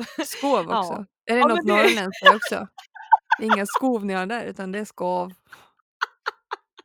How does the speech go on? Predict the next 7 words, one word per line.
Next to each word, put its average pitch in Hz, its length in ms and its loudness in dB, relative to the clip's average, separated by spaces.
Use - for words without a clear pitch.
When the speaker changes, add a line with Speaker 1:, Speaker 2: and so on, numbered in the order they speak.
Speaker 1:
Ja, 285 520 2
och 294 60 -8
skov 285 540 -14
kanske. 214 280 -10
Ja, 196 200 -6
skov, 214 400 -12
skov. 220 340 -14